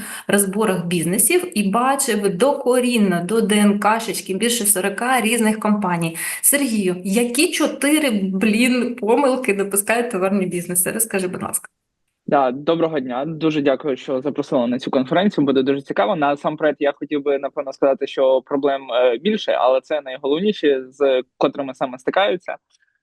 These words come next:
Speaker 2: Е, трішки, знову ж таки, про те, хто я такий. Е, Сергій Гірман, власник, е, компанії «Юзон», сім років в товарному бізнесі на даний момент.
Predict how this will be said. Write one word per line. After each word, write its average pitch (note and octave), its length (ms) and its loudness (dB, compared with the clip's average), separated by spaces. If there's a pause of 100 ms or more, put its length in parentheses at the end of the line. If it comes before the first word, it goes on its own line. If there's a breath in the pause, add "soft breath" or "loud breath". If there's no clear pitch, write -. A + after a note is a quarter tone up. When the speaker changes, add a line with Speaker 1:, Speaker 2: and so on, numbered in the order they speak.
(180)
Speaker 2:
Е, A#2+ 280 4 (160)
трішки, F3+ 340 0
знову D#3 400 0
ж - 140 -16
таки, C3 560 2
про C#3 140 -2
те, C#3 220 2
хто C#3+ 120 0
я C3 100 4
такий. A3 420 0
Е, C3+ 160 4
Сергій D3 340 -2
Гірман, F3 380 2 (120)
власник, C#3 500 -2
е, B2+ 180 2
компанії C3+ 440 -4
«Юзон», F#3 380 0
сім C#3+ 260 -6
років C3+ 240 0
в - 40 -16
товарному C3 440 -4
бізнесі C3+ 400 -8
на B2 100 0
даний B2+ 280 2
момент. G3 380 0